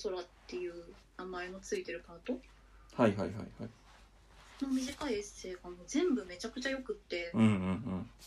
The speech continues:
Speaker 1: <laughs> なんか、あの、なんだろうな。普通にこう、文筆家として、というか随筆としての完成度がめちゃめちゃ高い。
Speaker 2: 確かに確かに。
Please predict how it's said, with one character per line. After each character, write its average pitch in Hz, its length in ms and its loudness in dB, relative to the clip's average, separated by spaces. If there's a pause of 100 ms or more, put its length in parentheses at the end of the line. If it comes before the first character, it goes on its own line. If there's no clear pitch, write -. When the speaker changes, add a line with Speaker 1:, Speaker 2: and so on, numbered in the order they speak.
(760)
Speaker 1:
<laughs> 254 120 2
な - 20 0
ん 247 60 2
か、 - 160 -4 (540)
あ 220 160 -4
の、 202 500 -8 (320)
な 269 80 2
ん 349 120 2
だ 220 100 0
ろ 185 160 -8
う - 20 -14
な。 165 160 -12 (840)
普 247 100 -8
通 349 200 4
に 359 100 4
こ 330 280 -4 (100)
う、 208 40 -10
文 302 240 4
筆 - 280 -6 (260)
家 311 120 0
と 311 140 -4
し 302 100 -4
て、 285 360 -2 (680)
と 262 100 0
い 240 80 6
う - 40 2
か 185 100 0
随 269 260 0
筆 359 220 0
と 330 120 0
し 320 100 -4
て 302 360 0
の 190 300 -6 (600)
完 214 240 -8
成 233 200 4
度 190 80 -2
が 180 140 -8
め 180 100 -8
ち 240 60 0
ゃ 254 40 4
め 285 100 2
ち - 40 -6
ゃ 302 60 0
高 311 260 2
い。 254 80 4 (360)
Speaker 2:
確 110 220 4
か - 60 2
に - 60 -2
確 - 200 -6
か - 80 -8
に。 - 60 -6